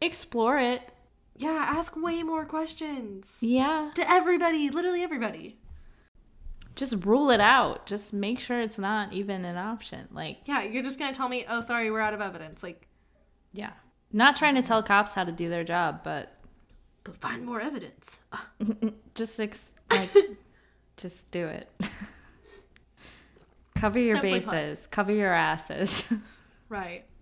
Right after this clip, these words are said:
Speaker 2: Um, so shifting back to Brian and Denise, now, you know, the married couple. In two thousand and twelve, they started having, like, marriage issues. Like, go, <laughs> go figure.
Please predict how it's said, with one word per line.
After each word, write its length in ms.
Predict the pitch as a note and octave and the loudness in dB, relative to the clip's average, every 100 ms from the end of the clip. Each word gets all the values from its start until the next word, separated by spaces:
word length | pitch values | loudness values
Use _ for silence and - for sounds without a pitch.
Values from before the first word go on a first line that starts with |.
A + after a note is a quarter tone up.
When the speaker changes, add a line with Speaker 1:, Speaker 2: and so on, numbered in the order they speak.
| _ _ _ - - - - | _ _ _ -16 -12 -10 0
Speaker 2:
Um, 240 | B3 B3+ | 4 4
so 100 | B3+ C#4+ | 2 -2
shifting 380 | E4+ F4+ A4 F#4 | -2 0 0 4
back 240 | C#4 C4+ | 4 4
to 280 | - B3+ B3 | -2 -4 -2
Brian 460 | A3 A3+ A#3 A3+ A3 | -2 0 2 0 -4
and 160 | G#3+ | -4
Denise, 500 | G#3 G3+ F3 E3+ - | -4 -6 -10 -12 -12
now, 440 | G#3 G3 F#3 F3 F#3 | -6 -2 -2 -4 -10
you 100 | A3 | -8
know, 120 | G3 F3 - | -8 -10 -10
the 160 | G3+ | -6
married 440 | G#3+ G#3 G#3 F#3+ F#3 | -2 -2 -2 -4 -6
couple. 460 | G3+ F#3 F3+ - - - - _ | -8 -8 -10 -16 -20 -20 -20 _
In 140 | A#3+ B3 | -4 -2
two 140 | B3 | 0
thousand 260 | B3 C#4 F4 | 2 2 2
and 140 | E4 | -2
twelve, 640 | - - G3 F#3 A#3 F4+ F4+ | -4 -4 -2 0 0 -2 -6
they 460 | A#3 A#3 A#3 A#3 A#3 | -6 0 2 2 2
started 380 | A#3 A3+ A3+ A#3 | 0 0 0 0
having, 540 | A3+ G#3+ G#3+ G#3 G#3 | 0 0 -4 -8 -8
like, 280 | G3 F#3 - - - | -8 -8 -14 -20 -18
marriage 360 | A3 G#3 F#3 F3 | -12 -10 -10 -10
issues. 580 | D#3+ - - - - - | -12 -12 -14 -16 -16 -14
Like, 160 | - - _ - | -16 -20 _ -12
go, 440 | F3 - - G#3+ G#3+ | -10 -10 -10 -10 -10
<laughs> 120 | - | -10
go 160 | - G3 | -8 -8
figure. 460 | - F3+ - D#3 | -8 -14 -12 -14